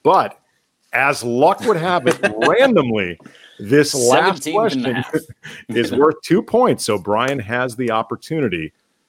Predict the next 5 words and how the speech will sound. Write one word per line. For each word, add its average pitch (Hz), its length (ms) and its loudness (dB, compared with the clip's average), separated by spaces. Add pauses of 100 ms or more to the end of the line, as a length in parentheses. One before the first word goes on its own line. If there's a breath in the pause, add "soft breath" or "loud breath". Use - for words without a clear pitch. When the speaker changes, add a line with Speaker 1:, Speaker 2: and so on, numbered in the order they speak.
(680)
Speaker 1:
to 104 100 -8
steal. 92 600 -2
Which 170 400 2
classic 175 580 -4
cartoon 147 920 -6